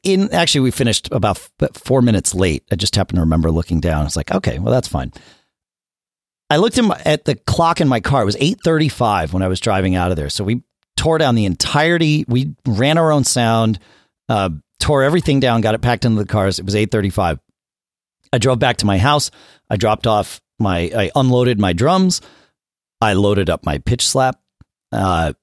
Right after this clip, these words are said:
and then I got back in the car and I drove to Portsmouth and played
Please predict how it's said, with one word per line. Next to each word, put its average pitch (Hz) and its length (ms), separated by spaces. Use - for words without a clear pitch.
and 101 220
then 101 500
I 90 280
got 82 320
back 85 240
in 104 60
the 104 60
car 196 360
and 92 140
I 90 100
drove 95 240
to 123 80
Portsmouth - 560
and 120 200
played 123 480